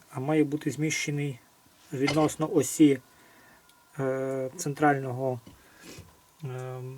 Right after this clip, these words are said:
виходу на ві-, на, на лопасті.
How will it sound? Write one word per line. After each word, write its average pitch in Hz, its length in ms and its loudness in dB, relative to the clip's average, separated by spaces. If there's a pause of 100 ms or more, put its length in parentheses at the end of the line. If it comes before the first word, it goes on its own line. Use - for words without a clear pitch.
(220)
виходу 135 380 2
на 131 140 0
ві-, 175 240 -2
на, 139 720 -2 (340)
на 139 300 -4 (420)
лопасті. 156 520 4